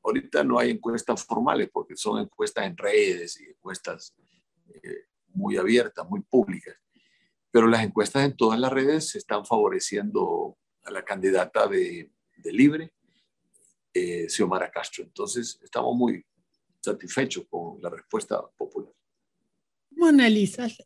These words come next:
Speaker 2: esta lista que, que, que dio a conocer Estados Unidos sobre políticos corruptos de, eh, Honduras, El Salvador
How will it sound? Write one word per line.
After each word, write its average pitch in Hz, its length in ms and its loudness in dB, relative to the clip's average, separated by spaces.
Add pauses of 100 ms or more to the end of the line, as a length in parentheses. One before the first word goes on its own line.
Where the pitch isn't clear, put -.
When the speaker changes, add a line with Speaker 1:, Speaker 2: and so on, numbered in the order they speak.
Speaker 2:
esta 214 420 0
lista 196 680 2
que, 143 640 0 (120)
que, 139 400 -4 (1040)
que 156 160 4
dio 185 180 8
a 208 120 4
conocer 185 480 4
Estados 196 600 -2
Unidos 190 520 -10
sobre 202 580 0
políticos 185 800 -4
corruptos 196 1000 0
de, 190 380 2 (360)
eh, 151 520 -4
Honduras, 175 920 2
El 151 120 -16
Salvador 165 920 -6